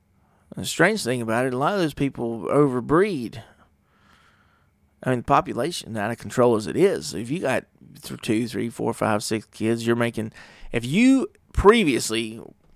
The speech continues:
right, I'm sorry. Let's give a, a, a specific example. Uh, two people with X number of dollars for a household income fifty years ago made this much money, could provide this way for their children,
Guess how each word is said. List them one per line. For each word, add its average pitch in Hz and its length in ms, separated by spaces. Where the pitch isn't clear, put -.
right, 101 340
I'm 120 180
sorry. - 320
Let's 135 160
give 139 160
a, 120 100
a, - 600
a 117 40
specific 123 520
example. 113 520
Uh, 117 280
two 180 220
people 131 580
with 123 360
X 143 240
number 143 240
of 123 60
dollars 123 380
for 127 160
a 113 80
household 127 480
income 110 640
fifty 139 400
years 127 300
ago 95 520
made 143 320
this 175 180
much 151 220
money, 120 280
could 131 200
provide 127 560
this 139 500
way 120 320
for 113 160
their 113 180
children, 107 520